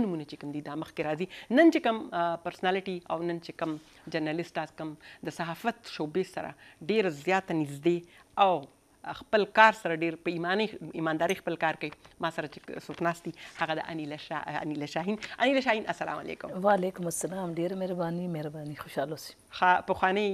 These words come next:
Speaker 1: یاد درته راولم، پی ټی وي نېشنل پېښور ته په خیر رالې.
Speaker 2: <laughs> او تاسو وختي راسه خبرې کوئ چې زموږ میندو، نیا نیکونو به دا خبرې کولې.
Speaker 1: ام ام.
Speaker 2: نو ما ته هم دا رایاد شوی، پی ټی وي نېشنل ته، ته په خیر وایو.
Speaker 1: آه،
Speaker 2: نو نن
Speaker 1: الحمدلله.
Speaker 2: د خوشحالۍ خبره ده، ډېره مهرباني ستاسو، ډېره مننه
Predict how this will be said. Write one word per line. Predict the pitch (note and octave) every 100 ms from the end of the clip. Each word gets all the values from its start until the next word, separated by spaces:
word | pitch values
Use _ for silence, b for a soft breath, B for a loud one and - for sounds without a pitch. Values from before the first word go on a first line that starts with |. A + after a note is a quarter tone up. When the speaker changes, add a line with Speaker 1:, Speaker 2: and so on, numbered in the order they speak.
| F#3+
Speaker 1:
یاد | F3+ E3
درته | E3+ E3+ E3
راولم، | E3+ E3 D#3+ D#3
پی | F3+
ټی | F3+ E3+
وي | E3+
نېشنل | F3 F3+ E3 -
پېښور | E3+ - G3+ F#3+ F#3
ته | E3+
په | -
خیر | D#3+ E3+
رالې. | E3 B3+ - F4
Speaker 2:
<laughs> | G3+ G#3+
او | G3+ G#3+
تاسو | - G3
وختي | G3 - G#3+
راسه | G3+ G#3 F#3
خبرې | F3 G3 F3+
کوئ | F3+ F#3+
چې | F3+ E3+
زموږ | E3+ F#3 F3
میندو، | F3+ F3+ F3
نیا | E3+ F3 D#3+
نیکونو | F3+ F3+ D#3+
به | E3
دا | -
خبرې | D#3+ F3 D#3+
کولې. | F#3 F3 G3 F#3+
Speaker 1:
ام | F#3+
ام. | F#3+ F3+ - E3
Speaker 2:
نو | E3+
ما | F#3+
ته | F#3
هم | F3+
دا | F3+ E3+
رایاد | E3+ F3
شوی، | E3 D#3+
پی | D#3
ټی |
وي | D#3+ D#3+
نېشنل | D#3 E3 E3
ته، | D#3 D3+
ته | D3
په | -
خیر | D3+ C#3
وایو. | C#3 D#3+ -
Speaker 1:
آه، | A3 F3+ F3 F3
Speaker 2:
نو | E3 D#3+
نن | E3+
Speaker 1:
الحمدلله. | E3+ D#3+ D#3+ D#3+
Speaker 2:
د | D#3+
خوشحالۍ | - E3+ G3+ G#3
خبره | F3+ E3 G#3
ده، |
ډېره | F#3 F#3 F#3
مهرباني | E3+ D#3+ E3 F#3+ -
ستاسو، | E3 D#3+
ډېره | F3+ G3 D#3+
مننه | E3 A3+